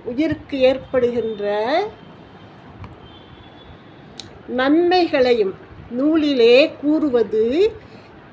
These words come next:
திருமுறைகளாகும் என்று கூறப்படும். இது வந்து சாவே சுப்பிரமணியன் முதல் மூன்று திருமுறைகளின் தெய்வத்தமிழை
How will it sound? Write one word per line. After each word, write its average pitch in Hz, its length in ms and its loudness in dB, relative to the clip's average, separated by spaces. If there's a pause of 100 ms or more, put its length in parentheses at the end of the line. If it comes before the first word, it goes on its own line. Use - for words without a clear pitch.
திருமுறைகளாகும் 311 1120 0
என்று 269 640 0
கூறப்படும். 262 800 -4 (280)
இது 233 120 -6
வந்து 254 540 -2 (120)
சாவே 247 480 -2
சுப்பிரமணியன் 247 840 -4
முதல் 262 300 -4
மூன்று 240 420 -6
திருமுறைகளின் 233 840 -4
தெய்வத்தமிழை 226 720 -4